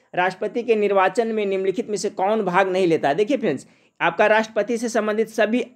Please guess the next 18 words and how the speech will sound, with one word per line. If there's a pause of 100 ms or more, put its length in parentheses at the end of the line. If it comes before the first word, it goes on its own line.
(160)
ये
सब
क्वेश्चन
वहाँ
मिल
जाएगा
आपको।
जो
भी
प्रैक्टिस
सेट
में
जितना
भी
राष्ट्रपति
से
संबंधित
प्रश्न